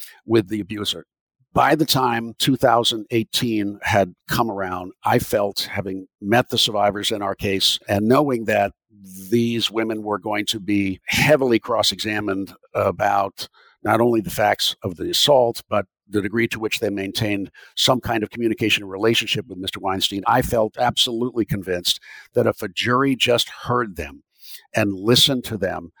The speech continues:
that a jury today would understand they were telling the truth and that what they described as happening could in fact happen and did in fact happen. And that's what I think happened with the jury.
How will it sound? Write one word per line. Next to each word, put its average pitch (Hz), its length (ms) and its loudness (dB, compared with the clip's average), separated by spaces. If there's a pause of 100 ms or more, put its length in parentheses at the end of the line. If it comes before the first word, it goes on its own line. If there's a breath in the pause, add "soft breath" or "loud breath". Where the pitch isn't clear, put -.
(260 soft breath)
that 104 220 0
a 95 60 -6
jury 131 400 2
today 92 580 0 (100)
would 117 160 -2
understand 120 840 0 (120)
they 107 140 2
were 101 140 -2
telling 123 320 4
the 143 80 -2
truth - 480 -10 (420 soft breath)
and 98 580 0 (160)
that 101 320 2
what 113 260 0 (120)
they 104 420 0 (400)
described 107 480 4
as 98 140 0
happening 90 580 0 (240)
could 143 220 6
in 117 100 2
fact 107 280 0
happen 90 420 -6 (380 soft breath)
and 98 160 -2
did 120 180 4
in 98 100 2
fact 90 300 -8
happen. - 380 -12 (320)
And 107 140 0
that's 110 280 2
what 113 100 -2
I 95 60 -2
think 104 200 -6
happened 87 380 -8
with 85 140 -12
the 85 80 -10
jury. 80 400 -10